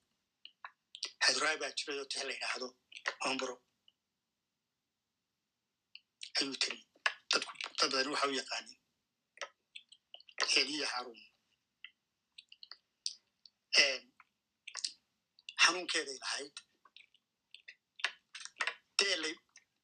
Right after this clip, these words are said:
iyadana amar dowla ayaa lagu joojiyey oo lagu xidhay. Base ay joogsanay iyadoo marka kan si sare u socotay bay iska sii socotay. Haddii ay iska dhammaatay Deelay, waxaa soo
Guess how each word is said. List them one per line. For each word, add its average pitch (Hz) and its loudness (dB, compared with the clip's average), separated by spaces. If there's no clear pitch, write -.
iyadana 151 4
amar 165 4
dowla 147 2
ayaa 147 4
lagu 139 -10
joojiyey - -6
oo 127 -4
lagu 123 -14
xidhay. - -10
Base - 8
ay 143 4
joogsanay 143 4
iyadoo 143 -2
marka 143 2
kan 139 2
si - 6
sare 175 6
u 151 0
socotay - 2
bay 139 2
iska 180 4
sii - 2
socotay. - 2
Haddii - 6
ay 202 6
iska 240 0
dhammaatay 143 -2
Deelay, 143 -2
waxaa - 8
soo 180 4